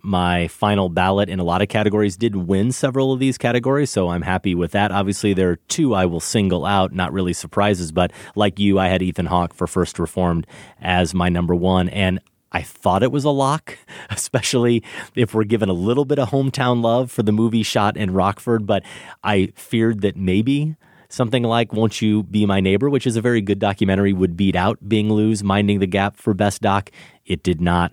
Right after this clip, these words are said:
Very happy to see that Minding the Gap won. My disappointments, I actually did vote for Bing Liu as the most promising filmmaker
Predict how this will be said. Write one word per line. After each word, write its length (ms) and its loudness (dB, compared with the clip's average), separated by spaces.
Very 280 0
happy 220 0
to 80 -2
see 200 0
that 100 -4
Minding 380 -2
the 80 -4
Gap 340 -6
won. 260 2
My 140 0
disappointments, 720 0
I 160 0
actually 500 2
did 340 0
vote 280 0
for 140 0
Bing 260 0
Liu 300 4
as 340 0
the 200 0
most 360 -2
promising 500 -2
filmmaker 600 0